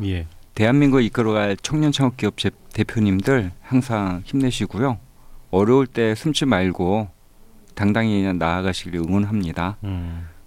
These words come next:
Speaker 2: 그리고 협회에 오셔서 애로사항 같은 거 얘기해 주시고요.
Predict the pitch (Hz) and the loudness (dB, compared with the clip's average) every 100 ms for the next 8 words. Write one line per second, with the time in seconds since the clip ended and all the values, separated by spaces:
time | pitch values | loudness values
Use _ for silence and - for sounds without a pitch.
0 | - 101 98 107 101 - 147 165 175 160 | -6 -2 0 0 -2 -6 -6 0 2 2
1 | 147 139 135 139 131 90 95 139 - 117 | 2 0 2 0 0 -2 -2 -4 -2 0
2 | 123 113 92 120 120 120 - 104 92 117 | 0 0 0 0 -2 -4 -2 -2 -2 -2
3 | 107 85 - - 131 | -2 -2 -6 -4 -4